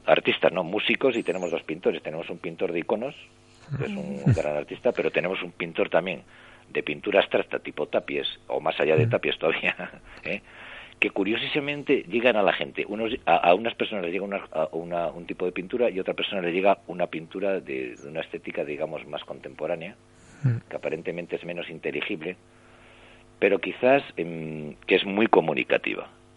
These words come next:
Speaker 1: es muy comunicativa. Y la estética tiene esta, esta cosa, la belleza, ¿no? Y el arte,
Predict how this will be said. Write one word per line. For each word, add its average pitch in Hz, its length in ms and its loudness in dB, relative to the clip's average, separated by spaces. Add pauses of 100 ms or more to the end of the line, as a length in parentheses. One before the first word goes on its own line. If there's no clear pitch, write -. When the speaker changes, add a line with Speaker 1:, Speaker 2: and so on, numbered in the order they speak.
(200)
Speaker 1:
es 85 120 4
muy 87 120 -2
comunicativa. 60 720 0 (500)
Y 95 100 4
la 98 80 12
estética 143 420 10
tiene 131 380 8
esta, - 320 8
esta 87 240 6
cosa, 85 240 6
la 65 100 8
belleza, 71 380 2
¿no? 65 120 -6
Y 64 120 -2
el 67 80 4
arte, - 340 0